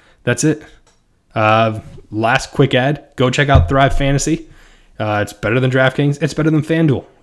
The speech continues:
Don't go to those guys. Go to Thrive Fantasy. Make sure you enter in promo code twelve ounce sports and get into the game at Thrive Fantasy.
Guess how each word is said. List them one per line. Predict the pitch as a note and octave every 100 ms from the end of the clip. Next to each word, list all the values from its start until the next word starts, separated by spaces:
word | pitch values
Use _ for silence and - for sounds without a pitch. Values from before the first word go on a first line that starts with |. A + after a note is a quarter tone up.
| -
Don't | D3
go | D#3
to | D#3
those | D3+ C#3+
guys. | A2 G2 - _
Go | - C#3+
to |
Thrive | D3+ D3 C#3
Fantasy. | C#3+ C#3+ D3+ C#3+
Make | - B2
sure | - C3
you |
enter | B2 B2+ B2+
in | A#2+
promo | - C3+ A#2+
code | B2 A#2
twelve | - C3 D#3
ounce | B2+ A#2+
sports | - C3+ D3+ D3+ - - _ _ -
and | C3 A#2+
get | A#2 C3+
into | C#3+
the | C#3+
game | C#3 D3 C#3+
at | - C3+ -
Thrive | C3 C3+ C3
Fantasy. | C#3+ C3 - -